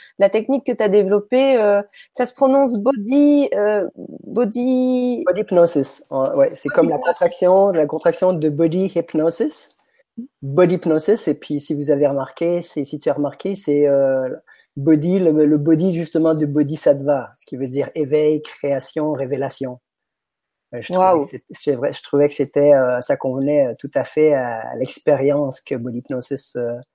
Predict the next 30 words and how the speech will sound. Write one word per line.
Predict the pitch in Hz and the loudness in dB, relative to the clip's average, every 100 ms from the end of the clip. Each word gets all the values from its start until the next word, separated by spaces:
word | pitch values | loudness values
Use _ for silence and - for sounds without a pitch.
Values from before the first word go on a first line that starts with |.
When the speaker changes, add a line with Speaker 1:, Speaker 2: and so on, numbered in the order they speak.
| _ _ | _ _
Speaker 2:
procure. | 113 - 127 113 _ _ _ _ _ _ | -12 -8 -8 -8 _ _ _ _ _ _
Speaker 1:
Oui, | - 208 - - _ | 0 0 0 -12 _
c'est | - - | -8 2
assez | 196 - | 2 4
incroyable. | 226 214 220 202 185 | -2 0 2 4 4
On | 180 | 0
pourra | 190 190 185 | 0 2 2
en | |
parler | 185 190 190 190 | 0 -4 0 0
tout | 185 - | -2 -2
à | 180 | 0
l'heure. | 208 226 214 | 2 -2 -2
Euh, | 175 170 | -4 -2
mais | 175 | -2
déjà, | 185 185 | -2 -2
si | 226 - | -4 -8
tu | 196 | -4
peux | 185 | -2
te | 202 | -4
présenter | - 208 202 294 | -2 2 2 2
un | 214 202 | 0 0
petit | - | -4
peu, | - 233 277 - _ | -2 2 2 0 _
Speaker 2:
Oui. | 131 220 370 | 2 4 4
Speaker 1:
c'est | 349 | 0
vrai | 311 - | -4 -8
que, | 214 185 180 180 | -6 -4 0 0
ouais, | 196 - _ _ _ - - - - | -2 -4 _ _ _ -20 -16 -6 0
c'est | 214 | 4
génial. | 226 185 165 | 6 6 4